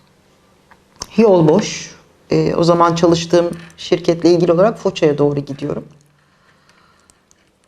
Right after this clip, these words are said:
Yolda da böyle zikzaklar yapıp eğlene eğlene gidiyorum, yol boş ya. Orada arkamda bir araba varmış, görmedim. Adamcağızın önüne kırmışım.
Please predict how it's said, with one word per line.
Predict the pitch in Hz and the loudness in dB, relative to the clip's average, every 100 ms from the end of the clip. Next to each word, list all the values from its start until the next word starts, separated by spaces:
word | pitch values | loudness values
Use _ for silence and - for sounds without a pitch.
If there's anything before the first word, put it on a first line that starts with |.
| _ _ _ _ _ 180 | _ _ _ _ _ 2
Yolda | 185 180 185 | 4 4 4
da | |
böyle | 156 156 | 4 4
zikzaklar | 156 170 - 170 170 165 | 2 0 0 0 0 2
yapıp | 135 - - - - _ _ _ _ _ _ _ _ - | 2 -2 -14 -20 -20 _ _ _ _ _ _ _ _ 2
eğlene | 165 156 160 147 | 4 4 4 4
eğlene | 147 170 | 2 0
gidiyorum, | 165 147 147 | 0 -2 0
yol | 143 156 | -2 0
boş | 240 247 - | -2 -2 -10
ya. | - - _ - - - - _ _ _ _ _ _ - | -16 -18 _ -18 -18 -18 -20 _ _ _ _ _ _ 0
Orada | 285 269 202 | 2 4 2
arkamda | 185 196 190 185 | 0 -4 -4 -2
bir | 180 | -2
araba | 170 170 156 | -2 -4 -6
varmış, | 139 143 - - - _ | -10 -14 -18 -20 -20 _
görmedim. | 156 147 69 - - _ _ _ - _ _ _ _ _ _ _ _ _ _ _ _ _ _ _ _ _ _ _ - | -6 -6 -10 -16 -20 _ _ _ -20 _ _ _ _ _ _ _ _ _ _ _ _ _ _ _ _ _ _ _ -8
Adamcağızın | 190 180 156 151 147 180 | 0 2 4 2 2 2
önüne | 165 165 | 2 4
kırmışım. | 165 123 120 - 220 | 2 2 0 -2 -4